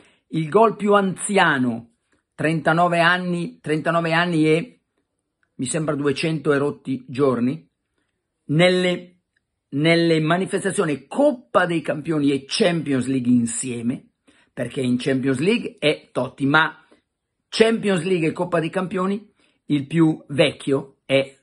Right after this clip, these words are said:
Olson. Ebbene, segnando a quaranta anni e qualche settimana,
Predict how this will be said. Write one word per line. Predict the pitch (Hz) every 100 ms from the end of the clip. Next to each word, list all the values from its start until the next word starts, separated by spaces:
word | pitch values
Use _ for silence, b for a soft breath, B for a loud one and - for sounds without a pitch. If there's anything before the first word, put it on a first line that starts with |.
| _
Olson. | - 151 127 - - 120 117 113 104 _ b b b b
Ebbene, | 143 170 277 285 - _ _ _ _
segnando | - 139 147 175 170 151 143
a | 131
quaranta | - 170 175 170 156 185
anni | 170 147 131 117 - _
e | 131 123
qualche | - 160 170 127 147
settimana, | - - - 151 160 175 -